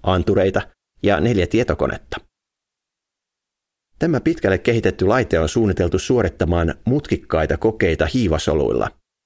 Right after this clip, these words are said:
ja se on onnistunut siinä tarvitsematta juuri lainkaan ihmisen apua. Jos joku sanoisi sinulle, että Adam ilmaantui itsestään, niin ettei kukaan suunnitellut eikä rakentanut sitä,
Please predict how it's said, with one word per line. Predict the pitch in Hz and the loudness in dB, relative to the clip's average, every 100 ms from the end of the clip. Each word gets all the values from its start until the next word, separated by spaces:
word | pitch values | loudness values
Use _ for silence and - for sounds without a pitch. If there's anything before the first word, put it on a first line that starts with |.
| - | -6
ja | 110 | -2
se | 117 | 0
on | 82 | 0
onnistunut | 65 107 110 - 117 | 0 0 0 -2 -4
siinä | - 110 104 | -2 0 0
tarvitsematta | - 117 78 - - 110 120 | 0 0 -2 -2 -2 -2 -2
juuri | 127 113 | 0 0
lainkaan | 107 90 - 76 - | 0 0 -2 -4 -2
ihmisen | 95 78 65 - | -2 -2 -4 -4
apua. | 80 - - - - _ _ _ _ _ _ _ _ _ _ _ _ | -4 -2 -4 -6 -12 _ _ _ _ _ _ _ _ _ _ _ _
Jos | - 95 - - | -2 0 -2 -4
joku | 98 110 117 | -2 0 0
sanoisi | 98 90 78 - | 0 0 0 -2
sinulle, | - 82 82 85 | -2 0 0 -2
että | - 98 - | -2 -2 0
Adam | 98 98 87 - | 0 0 0 0
ilmaantui | 101 87 78 78 87 | 0 0 -2 -2 0
itsestään, | 113 - 95 - 57 57 - _ _ _ - | -2 -2 -6 -4 -6 -6 -10 _ _ _ -6
niin | - | -4
ettei | 73 - 85 | -2 -2 -4
kukaan | - - 101 | -2 -2 -2
suunnitellut | - 131 87 82 85 | 0 -2 0 0 0
eikä | - 101 | 0 0
rakentanut | 120 143 92 - - | -2 -2 -2 -4 -8
sitä, | - - - | -8 -6 -6